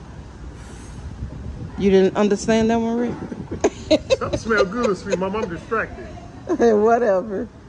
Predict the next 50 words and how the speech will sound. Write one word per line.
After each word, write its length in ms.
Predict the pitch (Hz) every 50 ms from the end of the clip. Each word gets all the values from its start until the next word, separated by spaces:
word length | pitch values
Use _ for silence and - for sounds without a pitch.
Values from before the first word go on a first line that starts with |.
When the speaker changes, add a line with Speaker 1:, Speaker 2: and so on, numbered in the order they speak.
| - - - - - - - -
Speaker 1:
Anyway, 400 | 214 214 208 190 180 170 165 160
guys, 340 | 143 156 151 156 151 156 151
I'll 180 | 160 156 151 147
be 140 | 131 151 143
back. 300 | 120 139 135 123 113 - - - - -
'Cause 160 | 156 151 135
Rick 160 | 156 196 190
Speaker 2:
Need 40 | 185
to 60 | -
Speaker 1:
is 60 | 165 170
Speaker 2:
come 120 | 190 185
on 40 | 202
Speaker 1:
playing 180 | 196 190 185 180
Speaker 2:
with 80 | 170
the 60 | 160 185
spoon. 180 | 180 180 165 156
Speaker 1:
games. 100 | 147 143
Speaker 2:
Don't 180 | 175 196 190 -
bring 140 | 196 185 175
it 60 | 175
all 200 | 170 160 156 156
out 120 | 151 143
at 80 | 135 131
one 180 | 135 147 135 113
time. 360 | - 185 175 151 139 127 120 - - - -
Speaker 1:
Yeah, 200 | 160 151 151 147
we're 140 | 143 143 156
gonna 200 | 165 165 156 143
see 160 | 143 - 165
how 220 | 165 165 151 147 147
this, 120 | 143 139 120
this 180 | 151 180 180 190
is 120 | 196 175 196
Ozzy's 580 | 160 202 208 214 208 - - - - - -
again, 480 | - - - 190 208 214 196 185 170 165
guys. 380 | 160 160 156 156 156 160 160 156 - - - - - - - - - - - - 135
We 160 | 156 160 165
are 180 | 160 151 156 156 - -
here 240 | 214 220 240 240 226
in 160 | 202 190 170
the 100 | 156 151 139 - - -
Senegambia, 580 | 202 202 220 220 208 202 196 190 180 165 - - - - - - - - - -
Senegambia 640 | 233 226 240 233 220 214 208 196 180 180 175 170 156
area. 420 | 170 170 170 156 151 147 139 147 151 156 151 - - - - - - - - - - - - - -
This 160 | - 185 185
is 60 | 185 202
our 140 | 190 185
first 320 | 175 - 175 214 208 - -
time 300 | - 220 220 220 226 214
here, 420 | 226 240 233 226 233 254 294 294